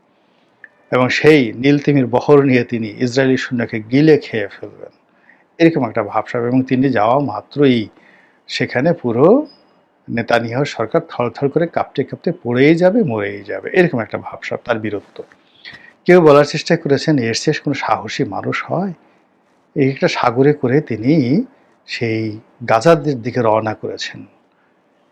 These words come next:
এবং সেই গাজার দিকে রওনা করছেন। বাংলাদেশে কিছু হুজুর আছে, হুজুর মানে কি ইসলামপন্থী, আহ, মোল্লা, তো তারা নিজেরা যেতে সাহস পাচ্ছেন না, সুযোগ পাচ্ছেন না, কিছুই করতেছে না। তারা তাদের জন্য আবার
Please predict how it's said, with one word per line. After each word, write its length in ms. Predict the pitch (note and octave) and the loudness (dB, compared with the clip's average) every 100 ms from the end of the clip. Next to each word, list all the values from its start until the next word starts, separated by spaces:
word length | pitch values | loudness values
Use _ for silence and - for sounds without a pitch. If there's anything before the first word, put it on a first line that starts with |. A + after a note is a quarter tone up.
| _ C#3 | _ -2
এবং 180 | C3 | 0
সেই 160 | - D3+ | 2 2
গাজার 320 | C3 B2 D3 | 2 4 2
দিকে 180 | C3+ C#3 | 2 2
রওনা 280 | C3 C3+ D3 | 4 4 2
করছেন। 440 | C#3+ B2+ - C3+ | 0 -4 -2 0
বাংলাদেশে 420 | A#2 A#2+ A#2+ - | 0 0 -4 -6
কিছু 300 | C3 B2+ C#3 | -8 -2 0
হুজুর 380 | B2+ C#3 B2+ C3 | 0 -2 2 2
আছে, 340 | A#2+ - C3 B2 _ _ _ _ _ - | 2 0 -6 -8 _ _ _ _ _ 0
হুজুর 200 | D#3 D#3 | 4 4
মানে 200 | C#3 - | 4 2
কি 100 | C3+ | 0
ইসলামপন্থী, 720 | - C3 B2 B2+ A#2 - A2+ | 0 0 0 -4 -6 -8 -10
আহ, 840 | B2+ _ _ _ _ _ - A#2 | -10 _ _ _ _ _ -16 -4
মোল্লা, 480 | B2 B2 A#2 A2+ - _ _ _ _ _ _ _ - | 0 2 4 2 0 _ _ _ _ _ _ _ 4
তো 340 | E3+ F3 B3 D#3 - | 6 4 0 -12 0
তারা 160 | D3 B2 | 2 2
নিজেরা 320 | B2 D#3 E3 | 4 6 6
যেতে 220 | C#3+ C3+ | 4 0
সাহস 320 | - B2+ B2 | 0 0 0
পাচ্ছেন 320 | C3 - C3 | -4 -4 -6
না, 120 | A#2+ A#2+ | -4 -4
সুযোগ 300 | - C#3 C3+ | -2 -2 0
পাচ্ছেন 380 | A#2+ - B2+ | -6 -6 -6
না, 220 | A#2+ A#2 A#2+ | -4 -6 -6
কিছুই 340 | - D3+ E3 | -6 0 2
করতেছে 340 | D#3+ - A#2 | 0 -6 -8
না। 100 | B2 | -6
তারা 240 | B2+ C3 C3 | -2 0 2
তাদের 360 | C3 A#2+ B2+ | 2 0 -2
জন্য 200 | B2 B2 | -2 0
আবার 260 | A#2 B2+ | 2 4